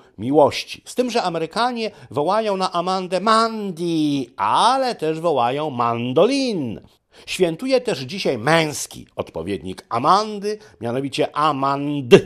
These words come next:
z D na końcu. Amandów mamy niewielu, Amantów znacznie więcej. Na przykład wśród aktorów o świętej pamięci Andrzeju Łapickim mawiano: "Na wieki wieków Amand".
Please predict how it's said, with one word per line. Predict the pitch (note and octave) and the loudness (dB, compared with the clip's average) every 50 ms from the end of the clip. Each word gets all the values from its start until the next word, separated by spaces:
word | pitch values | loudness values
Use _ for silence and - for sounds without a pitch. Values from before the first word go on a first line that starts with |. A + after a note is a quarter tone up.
| - - - | 0 -10 -18
z | D#2+ D2 - E2+ D#2 | -18 -16 -14 -6 2
D | E2 C3 C3 - - F2+ | 2 4 4 2 -2 -8
na | G2 G2 F2+ - | -8 -8 -8 -8
końcu. | - - C#3+ E3 F3 E3 D3+ - - C#3 - | -2 2 2 2 2 0 -6 -8 -10 -10 -4
Amandów | - G3 G#3+ G#3 G3+ G3 F3+ E3+ D3+ C3+ C3+ C#3 B2 - - | -2 -2 -2 0 0 0 0 -2 -4 -4 -6 -8 -8 -6 -8
mamy | A2 F#2 F#2 F#2 F#2 G#2 B2 - | -6 -6 -4 -4 -4 -4 -4 -4
niewielu, | F3+ A3+ B3 C4 C4 A3+ A#3+ A#3+ A#3 A3+ A3+ G#3+ G#3 G3+ G3 F#3+ - - _ | -4 -6 -6 -6 -6 -4 0 2 2 2 2 0 0 -2 -2 -2 -4 -6 _
Amantów | - D#3 B2+ B2 C#3 F#3 G#3+ A3+ A3 G3 - - _ - C#4 A#3+ - - - - _ | 2 2 2 2 2 2 2 2 0 -4 -8 -6 _ 4 4 4 4 0 -10 -20 _
znacznie | - G#2 F#2+ A#2 B2 A2 - - - F2 D2+ C#2 | -14 -14 -10 -8 -8 -8 -8 -10 -12 -14 -12 -6
więcej. | F#2 F3 G#3+ G#3+ - - - D3 C#3 C3+ - - - - - _ - | -4 -2 -2 -2 -4 -6 -8 -8 -8 -8 -12 -18 -20 -20 -20 _ -6
Na | A#2+ G#2+ G#2 | -4 -4 -4
przykład | - - A3+ A#3+ A#3 G#3 E3+ C#3 - | -4 -4 -6 -4 0 0 0 0 -2
wśród | - - B2+ C#3+ D3+ - | -8 -4 -2 -2 -2 0
aktorów | E3 E3 - - - C#3+ C#3 C3 C#3 C#3 C3+ C#3+ C3+ B2 - _ | -2 -2 -2 2 6 6 8 10 8 8 6 4 -2 -6 -6 _
o | - F#3 F#3+ - | 0 0 0 0
świętej | - - - E3 E3 D#3+ - E3 D#3+ | -4 -8 -8 -8 -8 -8 -8 -8 -8
pamięci | D#3+ D#3+ D#3+ D#3+ D#3+ C#3+ - D#3+ | -6 -6 -6 -6 -8 -8 -10 -10
Andrzeju | - D3+ D#3 D#3 C#3+ C#3+ D#3+ D#3 D3+ D3+ | -8 -8 -8 -8 -4 -4 -2 0 0 0
Łapickim | C#3+ D#3+ D3 C#3+ - F3+ C#3+ - - - - D3 C#3+ | 2 0 0 0 -4 -8 -10 -10 -12 -12 -10 -10 -8
mawiano: | C#3 C#3+ C#3 C3+ D3 D3+ C#3+ C#3 C#3 C3+ C3 B2+ - - - - _ | -6 -6 -6 -4 -2 -4 -4 -2 -4 -4 -6 -6 -8 -18 -20 -20 _
"Na | - G#2+ F#2+ D#2+ D#2+ | -12 -8 -8 -8 -8
wieki | G2 C#3+ G#3+ C4 C4+ - - - G3+ C#3+ | -2 2 2 2 2 0 -4 -6 -6 -4
wieków | F2+ G#2+ C3 C3 B2 - A#2+ B2 - - - _ _ _ _ _ _ _ - | -2 0 0 0 0 -2 -6 -6 -6 -8 -18 _ _ _ _ _ _ _ 4
Amand". | C#3 C#3+ D3 C3+ B2 G#2 D#2+ D2+ C#2+ - - - | 6 6 6 6 4 2 2 -4 -12 -18 -20 -20